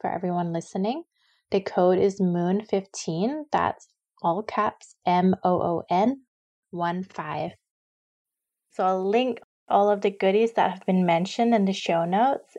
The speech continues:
And I wanna say thank you so much for coming on today, Rochelle. I'm so grateful for you really sharing your own journey into breast healing and the wisdom you've accumulated along the way. And,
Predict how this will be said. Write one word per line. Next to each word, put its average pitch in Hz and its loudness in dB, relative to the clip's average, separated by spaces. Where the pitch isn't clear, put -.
And 180 2
I 185 2
wanna 190 4
say 220 0
thank 214 -4
you 226 -6
so 226 0
much - 0
for - -4
coming 208 0
on 220 2
today, 196 2
Rochelle. 170 2
I'm 170 0
so 233 6
grateful 180 0
for 196 -4
you 185 0
really 175 2
sharing 202 4
your 185 4
own 175 2
journey 170 0
into 175 -6
breast 175 0
healing 226 0
and 170 -4
the 175 0
wisdom 180 2
you've 180 -2
accumulated 175 -4
along 156 -4
the 160 -4
way. 170 4
And, 175 -4